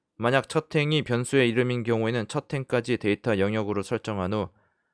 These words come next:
첫째 행 이름표 사용을 선택하면 결과를 이해하는 데 편리하다.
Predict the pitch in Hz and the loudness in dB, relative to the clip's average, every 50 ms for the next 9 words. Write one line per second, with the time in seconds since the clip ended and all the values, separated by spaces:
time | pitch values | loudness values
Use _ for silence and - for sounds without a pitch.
0 | _ _ _ _ _ - 160 156 - - 139 139 147 143 127 107 113 117 123 123 | _ _ _ _ _ -2 -2 0 2 0 2 2 2 0 0 0 0 0 -2 -4
1 | - - 135 120 110 - 123 117 117 113 113 107 - 127 120 - - 120 - - | -4 -2 -2 -2 -2 0 -2 -2 0 0 -2 -4 -4 -6 -8 -8 -8 -10 -8 -4
2 | 110 101 95 107 113 107 90 - - 104 101 98 107 107 110 101 92 92 95 95 | -4 -2 -2 -2 -4 -4 -6 -2 0 0 2 2 2 2 2 0 0 0 0 0
3 | 92 85 87 98 - - 139 131 123 117 98 85 85 - 85 | 0 -2 -2 -4 -4 -2 -2 0 0 0 -2 -2 -4 -6 -8